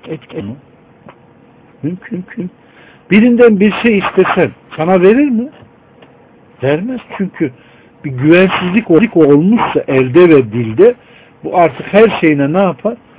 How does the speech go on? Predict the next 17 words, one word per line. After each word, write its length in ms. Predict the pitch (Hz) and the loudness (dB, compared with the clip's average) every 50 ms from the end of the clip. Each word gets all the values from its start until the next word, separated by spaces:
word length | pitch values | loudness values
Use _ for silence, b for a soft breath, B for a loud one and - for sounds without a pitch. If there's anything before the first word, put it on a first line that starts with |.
| b b - | b b -4
Yansır. 480 | 127 160 175 196 190 175 - - 139 - b b b b b b b | -2 0 0 0 0 -2 -4 -6 -6 -8 b b b b b b b
Kız 180 | - 208 247 269 | -2 0 0 0
istemeye 520 | 247 202 - - 208 185 175 170 160 156 | -2 -2 0 0 0 0 2 2 2 2
gitse, 260 | 151 151 131 - - 147 | 2 0 -4 -4 -4 -4
gitse, 320 | 151 127 - - 147 151 - _ _ _ 117 | -4 -4 -4 -4 -4 -4 -4 _ _ _ -4
"Bu 80 | 120 | -2
aileye 300 | 127 127 127 135 147 147 | -2 -2 0 -2 -2 -4
kız 120 | 135 - 160 151 151 | -4 -8 -16 -12 -10
verilmez," 400 | 156 151 160 170 175 185 190 185 - - - | -10 -10 -10 -14 -16 -18 -18 -18 -20 -20 -20
der. 300 | 64 - - - _ _ _ _ _ _ b b b b b b b b b b b b b b b b b b b b b b b _ _ _ _ | -20 -20 -20 -20 _ _ _ _ _ _ b b b b b b b b b b b b b b b b b b b b b b b _ _ _ _
Bir 300 | 180 233 254 269 254 226 | 2 2 2 2 0 -6
bo-, 400 | 202 180 160 190 254 247 185 160 | -10 -2 2 2 2 2 2 2
bo-, 180 | 185 240 269 185 | 2 2 4 2
desen 420 | 185 - - 220 226 233 208 160 | -2 -4 -2 -2 -2 -2 -2 0
borcu 340 | 156 165 175 175 175 202 202 | 2 2 2 2 2 0 0
ne 80 | 208 196 | 2 2
yapmaz? 380 | 190 170 - - 208 233 233 | 0 0 -2 -6 -6 -6 -6